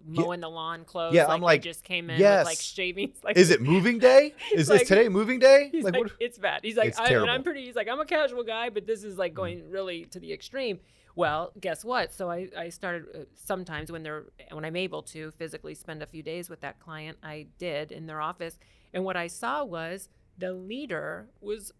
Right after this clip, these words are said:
Speaker 2: pretty darn casual
Speaker 1: Mm.
Speaker 2: themselves. So when I first met with them, they were kinda dressed up 'cause they were meeting me for the first time.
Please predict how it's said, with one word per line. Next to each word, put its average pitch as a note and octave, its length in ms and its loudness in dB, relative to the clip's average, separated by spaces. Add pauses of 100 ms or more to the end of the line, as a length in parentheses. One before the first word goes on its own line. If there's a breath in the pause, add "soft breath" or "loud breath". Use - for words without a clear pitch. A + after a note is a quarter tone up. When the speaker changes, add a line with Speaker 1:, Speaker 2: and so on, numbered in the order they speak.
Speaker 2:
pretty G#4 460 -10
darn D#4+ 360 -2
casual C#4 480 -4
Speaker 1:
Mm. A3+ 40 -8
Speaker 2:
themselves. A3 720 -4
So G3+ 260 0
when G3+ 160 -6
I G#3 100 -6
first F4+ 280 -6
met A#3 180 0
with G3+ 180 -8
them, G#3 220 -10
they G3+ 120 -8
were G3+ 120 -8
kinda G3 220 -10
dressed G3+ 380 -4
up A#3+ 240 -2
'cause F#3 160 -14
they F#3 140 -8
were F3 160 -12
meeting A3+ 300 -14
me E3 140 -10
for E3+ 140 -10
the E3 120 -14
first E3 300 -14
time. E3+ 240 -10